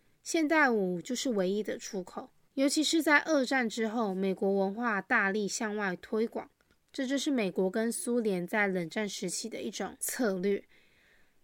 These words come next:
美国文化几乎成为台湾戒严时期少数可以接收到的外来文化，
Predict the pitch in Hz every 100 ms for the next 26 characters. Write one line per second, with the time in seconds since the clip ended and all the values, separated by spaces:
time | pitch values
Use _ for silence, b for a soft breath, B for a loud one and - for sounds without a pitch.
0 | _ 254 240 233 226 220 254 294 247 240
1 | 269 277 285 277 240 214 208 - 214 220
2 | 240 311 254 202 196 - 196 190 - -
3 | 214 190 185 190 b b b b _ -
4 | - 220 190 - 254 - 220 190 - 220
5 | 220 220 214 190 170 208 180 185 - -
6 | - 202 -